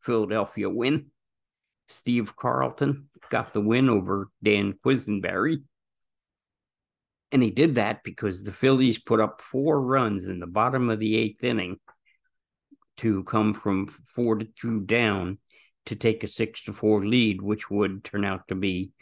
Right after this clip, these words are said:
the margin of victory. And I can tell you, the old Vet Stadium held something close to sixty thousand people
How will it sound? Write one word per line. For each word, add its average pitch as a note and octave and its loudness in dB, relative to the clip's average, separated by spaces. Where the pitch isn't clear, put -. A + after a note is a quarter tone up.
the A2 2
margin G2 2
of F#2 -2
victory. F#2+ -4
And A#2+ -2
I C#3+ 2
can C#3+ 2
tell E3+ 4
you, F#2 0
the A2 0
old D3+ 6
Vet A#2 -2
Stadium A#2+ -2
held C3 2
something - -2
close C3+ -4
to - -6
sixty - -4
thousand A#2 -2
people A#2+ -2